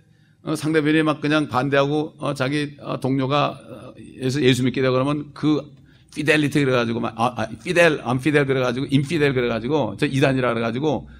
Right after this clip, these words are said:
죽여도 괜찮거든. 부-, 부모 자식 간에도요, 자식이 갑자기 예수 믿게 되면 그, 그 아버지가 아이를 죽여도 죄가 안 돼요, 그거는.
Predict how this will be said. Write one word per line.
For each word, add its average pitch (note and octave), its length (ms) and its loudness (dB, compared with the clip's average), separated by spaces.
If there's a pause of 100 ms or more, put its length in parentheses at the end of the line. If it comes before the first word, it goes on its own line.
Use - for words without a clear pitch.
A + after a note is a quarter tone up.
(180)
죽여도 F#3+ 340 0
괜찮거든. E3 680 -2 (1600)
부-, - 340 -20
부모 F#3+ 260 6
자식 F3 240 4
간에도요, F3 720 2 (440)
자식이 E3+ 720 0
갑자기 E3+ 480 2 (220)
예수 D#3 240 4
믿게 D#3+ 180 0
되면 F3 320 2 (380)
그, E3 280 0 (600)
그 - 100 2
아버지가 D3 720 4
아이를 D#3 240 2
죽여도 D#3+ 400 0
죄가 D#3 240 2
안 C3+ 80 0
돼요, C3 200 0
그거는. F#2+ 340 -6